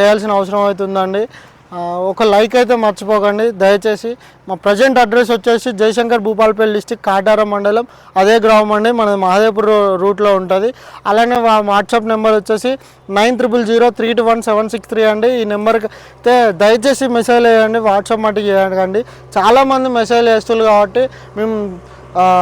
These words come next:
వెంటనే రిప్లై ఇవ్వలేకపోతున్నాం. ఖచ్చితంగా చూసి రిప్లై అయితే ఇస్తామండి. అలానే మాది WhatsApp గ్రూప్ కూడా ఉంటుంది.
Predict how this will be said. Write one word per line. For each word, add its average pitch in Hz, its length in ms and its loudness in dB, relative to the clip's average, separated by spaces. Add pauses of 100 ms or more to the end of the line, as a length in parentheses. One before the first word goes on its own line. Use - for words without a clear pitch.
(320)
వెంటనే 226 400 0
రిప్లై 247 360 2
ఇవ్వలేకపోతున్నాం. 226 760 2
ఖచ్చితంగా 233 540 0
చూసి 240 360 -2
రిప్లై 226 320 0
అయితే 226 220 0
ఇస్తామండి. 214 500 0 (320)
అలానే 247 320 2
మాది 254 240 2
WhatsApp 226 460 2
గ్రూప్ 247 200 2
కూడా 254 260 2
ఉంటుంది. 247 300 2